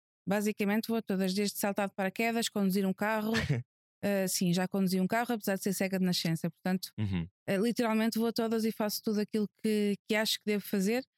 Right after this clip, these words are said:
Speaker 1: porque, ao contrário das outras pessoas, como sou cega de nascença,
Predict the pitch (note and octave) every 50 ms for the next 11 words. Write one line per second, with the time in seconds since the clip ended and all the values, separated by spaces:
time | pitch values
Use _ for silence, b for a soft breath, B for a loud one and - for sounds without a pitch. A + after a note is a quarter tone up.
0 | _ _ _ _ _ _ _ _ - A#3 A#3 G#3 - - - A3+ A3+ A3 G#3+ G#3+
1 | - G#3+ G#3 - A3 A3 A3 A3 G#3+ G#3+ G#3+ A3 G#3+ A3 A3 G#3 - - - G3+
2 | F#3+ F3+ - - G#3 G#3 G3 - A3 G3 - G#3 G3+ A3 G#3+ G#3+ A3 - - A#3+
3 | A3 G#3+ - - C4